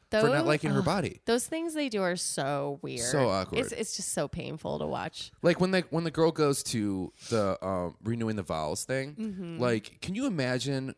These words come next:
Speaker 1: you don't know anybody in this family, <sighs> but all you have is a camera looking at every reaction you have.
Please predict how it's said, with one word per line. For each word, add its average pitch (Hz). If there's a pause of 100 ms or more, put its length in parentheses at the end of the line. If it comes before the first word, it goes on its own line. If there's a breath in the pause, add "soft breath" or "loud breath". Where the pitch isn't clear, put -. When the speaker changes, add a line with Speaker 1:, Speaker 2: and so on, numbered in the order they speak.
(100)
Speaker 1:
you 135
don't 170
know 165
anybody 165
in 143
this 123
family, 90 (180)
<sighs> -
but 143
all 151
you 180
have 170
is 143
a 127
camera 151
looking 135
at 117 (120)
every 135
reaction 107
you 78
have. 85